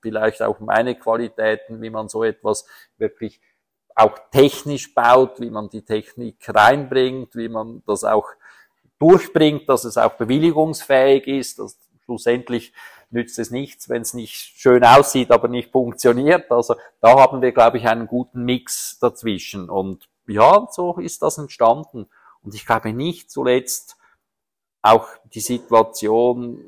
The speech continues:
sei das über die Betriebsführung, die sich sicher verändert hat die letzten Jahre, ähm, nicht zuletzt ich mit meinem Unfall,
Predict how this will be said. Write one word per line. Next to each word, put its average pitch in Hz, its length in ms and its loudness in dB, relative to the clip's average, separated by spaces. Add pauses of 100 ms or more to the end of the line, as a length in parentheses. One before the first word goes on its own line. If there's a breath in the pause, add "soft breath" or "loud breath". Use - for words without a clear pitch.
(160)
sei 113 320 2
das - 440 0 (540 soft breath)
über 123 240 -8
die 113 140 -8
Betriebsführung, 135 1000 -4
die 120 120 -8
sich - 280 -14
sicher - 300 -8
verändert 113 540 2
hat 160 240 4
die 156 40 -10
letzten 156 460 -6
Jahre, 151 440 2 (440)
ähm, 120 460 -6
nicht 131 220 -8
zuletzt 117 380 0
ich 117 160 -14
mit 117 160 -16
meinem 110 300 -6
Unfall, 117 720 -2